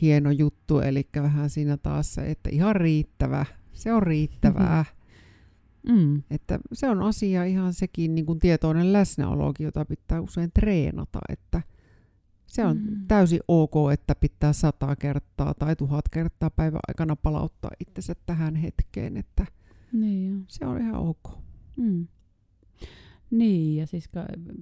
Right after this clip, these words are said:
Speaker 2: myös ihan riittävä,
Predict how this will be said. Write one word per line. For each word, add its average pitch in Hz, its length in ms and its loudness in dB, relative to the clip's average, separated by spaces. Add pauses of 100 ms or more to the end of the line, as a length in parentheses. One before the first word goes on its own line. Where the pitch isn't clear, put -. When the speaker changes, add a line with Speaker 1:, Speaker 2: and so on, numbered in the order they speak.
(640)
Speaker 2:
myös 180 300 -4
ihan 170 500 -4 (2750)
riittävä, 165 720 -4